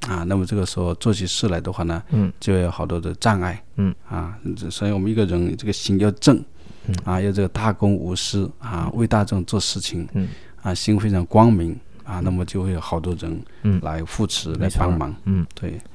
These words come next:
Speaker 1: 还有呢，就我觉得从公知道另外一点是什么呢？就是，啊，这个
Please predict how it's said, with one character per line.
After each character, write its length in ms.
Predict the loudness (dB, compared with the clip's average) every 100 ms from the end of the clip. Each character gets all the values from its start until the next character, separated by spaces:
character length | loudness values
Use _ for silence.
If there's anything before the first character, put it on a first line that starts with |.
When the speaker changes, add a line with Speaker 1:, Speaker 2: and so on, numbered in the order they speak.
| -16 -16 -16 -16 -4
Speaker 1:
还 160 | 6
有 100 | 8
呢， 120 | 10 10
就 160 | 8
我 80 | 8
觉 120 | 6
得 300 | 6 6 6
从 240 | 6 6 8
公 220 | 8 6
知 100 | 6
道 160 | 4
另 140 | 6 6
外 100 | 6
一 140 | 4
点 160 | 2 0
是 160 | 0
什 120 | -2 -4
么 80 | -6
呢？ 120 | -4
就 140 | 0
是， 260 | 2 2 0 -4 -16 -16 -10
啊， 360 | -2 0 0 -4 -8 -12 -6
这 140 | 0
个 260 | 2 2 0